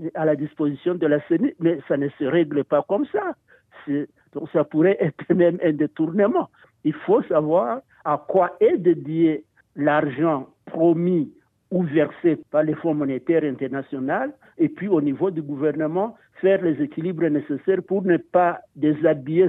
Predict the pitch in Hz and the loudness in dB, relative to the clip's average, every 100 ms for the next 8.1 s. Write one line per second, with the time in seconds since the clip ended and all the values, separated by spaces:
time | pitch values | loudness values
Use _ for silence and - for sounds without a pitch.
0 | - 180 165 - 214 233 147 - 156 147 | 2 0 0 -2 0 0 -2 -4 0 0
1 | 117 117 135 147 247 277 - - 302 120 | 0 -6 -4 -4 -4 -6 -4 -4 -4 -6
2 | - - 127 123 - 139 123 _ - 175 | -12 -10 -10 -10 -12 -12 -12 _ -4 2
3 | 165 - 220 208 - 269 185 143 151 151 | 2 2 0 0 0 2 2 2 2 0
4 | 151 175 208 330 _ _ _ _ 170 175 | -2 -2 -2 -2 _ _ _ _ 0 2
5 | 170 165 156 156 143 147 269 220 170 170 | 4 4 2 0 -2 -4 -4 -6 -6 -4
6 | 170 349 302 156 151 - 160 156 165 _ | -4 -4 -4 -2 -2 -4 -4 -6 -6 _
7 | _ _ - 151 151 165 151 147 165 165 | _ _ -8 -6 0 0 -2 -2 0 0
8 | 160 | -4